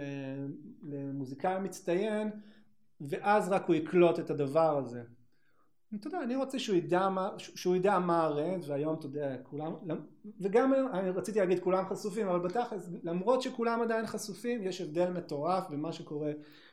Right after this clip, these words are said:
במרכז, וככל שזה מתרחק. אז,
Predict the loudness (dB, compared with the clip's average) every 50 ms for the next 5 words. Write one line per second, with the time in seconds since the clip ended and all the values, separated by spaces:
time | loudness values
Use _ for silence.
0 | _ -10 -4 -2 0 0 2 0 -2 -2 -4 -2 0 0 2 2 -2 -4 -6 -10
1 | -10 -6 -4 -2 -2 -2 -6 -8 -6 -6 -6 -6 -6 -8 -10 -10 -10 -10 -10 -10
2 | -12 -16 -20 _ _ _ _ _ _ _ _ _ _ _ _ _ _ -20 -18